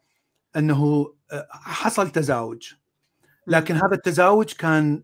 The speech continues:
Speaker 1: إما محدود جدًا، يعني
Speaker 2: مم.
Speaker 1: قد، قد يكون التزاوج ليس فيه عقم، قد يكون الت-، التزاوج ليس فيه عقم، لكن أيضًا قد يكون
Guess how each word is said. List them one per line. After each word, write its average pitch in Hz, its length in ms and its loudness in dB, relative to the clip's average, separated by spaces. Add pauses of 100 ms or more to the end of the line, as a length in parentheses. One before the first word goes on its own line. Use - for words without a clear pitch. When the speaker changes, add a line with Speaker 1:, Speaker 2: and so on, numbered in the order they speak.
Speaker 1:
إما 196 360 2
محدود 156 540 -2
جدًا، 208 540 0 (600)
يعني 151 340 2
Speaker 2:
مم. - 140 -18 (260)
Speaker 1:
قد، 233 280 2 (400)
قد 226 180 0
يكون 214 320 2
التزاوج 180 720 2
ليس 170 360 0
فيه 156 480 -6
عقم، 123 340 -6 (760)
قد 175 220 -2
يكون 175 300 0
الت-، - 280 -8
التزاوج 143 580 -6
ليس 147 180 -6
فيه 135 160 -8
عقم، 123 260 -12 (280)
لكن 175 300 2
أيضًا 175 520 2 (460)
قد 180 160 0
يكون 233 500 2